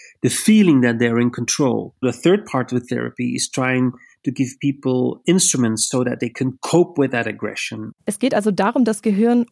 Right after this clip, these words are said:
Speaker 2: umzuprogrammieren. Erst durch Ablenkung ist man in einer unangenehmen Situation, könnte man sich zum Beispiel einfach Kopfhörer aufsetzen.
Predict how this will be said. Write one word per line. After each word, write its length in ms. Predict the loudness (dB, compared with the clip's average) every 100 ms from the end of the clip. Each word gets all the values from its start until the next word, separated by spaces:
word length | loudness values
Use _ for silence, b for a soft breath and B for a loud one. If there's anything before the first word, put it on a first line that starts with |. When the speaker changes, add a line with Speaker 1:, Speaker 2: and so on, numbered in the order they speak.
| 2
Speaker 2:
umzuprogrammieren. 1200 | 2 2 0 -4 -2 -2 -2 -2 0 0 -4 -4
Erst 300 | -4 -4 -4
durch 240 | -6 -4
Ablenkung 840 | -4 -2 -2 0 0 -2 -2 -2 -6 B B
ist 160 | -12 -4
man 100 | -2
in 120 | 0
einer 200 | 2 2
unangenehmen 460 | 2 2 2 2 2
Situation, 640 | 0 0 -4 0 0 0
könnte 260 | 0 0 2
man 160 | 0
sich 160 | 0 -2
zum 140 | -2
Beispiel 320 | -2 -4 -6
einfach 320 | -4 -4 -6 -8
Kopfhörer 500 | -10 -6 -6 -4 -4
aufsetzen. 560 | -6 -10 -10 -10 -12